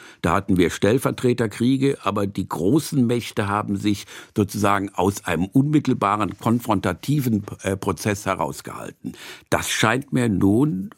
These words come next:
wenn ich mir China ansehe, wenn ich, äh,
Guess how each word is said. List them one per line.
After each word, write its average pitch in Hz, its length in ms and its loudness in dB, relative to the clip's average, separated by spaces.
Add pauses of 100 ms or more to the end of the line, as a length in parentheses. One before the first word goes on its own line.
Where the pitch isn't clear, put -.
(320)
wenn 92 200 2
ich 87 160 -2
mir 87 120 2
China 135 460 2
ansehe, 117 640 2
wenn 92 320 2
ich, - 380 -8
äh, 82 200 2